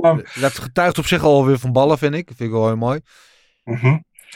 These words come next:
Speaker 1: Ja, ik zeg je, ik ben nog altijd niet overtuigd van Johnny Walker, hoor. Eh, hij won vorige keer van Cutelaba met
Speaker 2: Ja.
Speaker 1: die submission. Ja, leuk. Eh,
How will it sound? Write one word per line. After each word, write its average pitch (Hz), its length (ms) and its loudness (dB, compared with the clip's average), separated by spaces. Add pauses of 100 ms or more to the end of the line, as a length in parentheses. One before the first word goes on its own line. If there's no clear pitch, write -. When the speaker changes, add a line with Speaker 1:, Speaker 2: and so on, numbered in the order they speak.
(1200)
Speaker 1:
Ja, - 300 -2
ik 160 160 0
zeg 170 240 -2
je, - 60 2
ik 127 120 2
ben 123 120 2
nog 123 140 0
altijd 135 220 0
niet 123 100 -6
overtuigd 123 460 0
van 127 100 -2
Johnny 120 260 2
Walker, 127 360 0
hoor. 131 280 -4
Eh, 113 280 0
hij 113 200 2
won 135 240 0
vorige 139 240 -2
keer 143 160 -6
van 131 120 -4
Cutelaba 131 800 0
met 110 100 -4
Speaker 2:
Ja. 120 140 2
Speaker 1:
die 123 80 -4
submission. 131 640 -10 (520)
Ja, 117 380 -4 (800)
leuk. 113 380 -6 (260)
Eh, 117 460 2